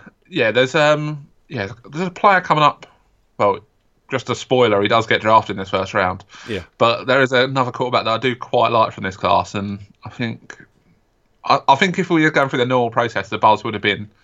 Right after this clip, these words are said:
Speaker 1: a lot bigger on him, and he might, might have risen up the board a bit more. But yeah, I think he'd be available at the end. But yeah, I'd, it threw me, but I don't think this one is out the question. But I think it'd be more, if they did it, it would just be taken two or three if they were gonna take a quarterback.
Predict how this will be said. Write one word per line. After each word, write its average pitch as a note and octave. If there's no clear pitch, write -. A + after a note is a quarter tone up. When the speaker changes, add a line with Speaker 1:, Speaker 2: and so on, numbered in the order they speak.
Speaker 1:
a A2+
lot A2+
bigger G#2+
on F#2+
him, F#2
and F#2+
he G2
might, G2+
might A2+
have G#2
risen G#2+
up -
the G#2
board G#2
a G2+
bit G2+
more. G2+
But F#2+
yeah, F#2
I -
think D3+
he'd A#2
be G#2+
available G2+
at E2+
the G2
end. F2+
But G2+
yeah, C#3
I'd, C#3+
it D#3+
threw A3
me, A2+
but B2
I C#3
don't D#3+
think C#3
this B2+
one A#2
is A2+
out A#2
the A#2
question. -
But A#2+
I B2+
think C3
it'd A#2+
be A2+
more, A2
if B2+
they G#2+
did G#2
it, G2+
it -
would -
just G#2
be G2+
taken F#2+
two G2+
or F#2+
three G#2
if G#2+
they G2+
were G2
gonna G#2
take F#2+
a F#2+
quarterback. F2+